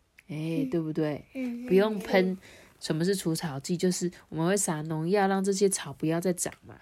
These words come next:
Speaker 1: 可是牛很会吃嘛，它就可以把这些杂草全部吃光光哦。一个比半张人脸还要大的圆棒啊，经过就听到了，就是它，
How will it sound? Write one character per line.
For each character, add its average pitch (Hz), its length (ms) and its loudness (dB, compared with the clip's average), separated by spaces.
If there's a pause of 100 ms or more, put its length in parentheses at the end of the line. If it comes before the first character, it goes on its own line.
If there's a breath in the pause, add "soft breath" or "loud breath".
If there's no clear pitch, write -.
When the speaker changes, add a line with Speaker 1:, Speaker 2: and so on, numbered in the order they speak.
(340 soft breath)
Speaker 1:
可 220 100 6
是 269 100 6 (140)
牛 202 200 4
很 202 160 4
会 269 200 6
吃 240 260 0
嘛， 208 180 2
它 214 140 -2
就 294 80 2
可 294 100 2
以 294 40 6
把 - 180 4
这 240 100 2
些 240 160 4
杂 190 300 0
草 156 240 -2
全 180 240 -2
部 269 160 0
吃 254 180 -4
光 226 300 0
光 214 180 2
哦。 208 300 -2 (1000 loud breath)
一 220 180 6
个 247 220 8
比 147 240 -2
半 220 340 2
张 196 260 4
人 180 360 4
脸 147 180 4
还 139 380 0
要 196 260 8
大 185 320 2
的 147 80 2
圆 143 480 0
棒 147 240 2
啊， - 260 -14
经 160 320 -2
过 156 240 4
就 143 140 -4
听 151 360 -10
到 139 120 -6
了， - 160 -12 (240)
就 - 160 -8
是 147 100 -6
它， - 300 -12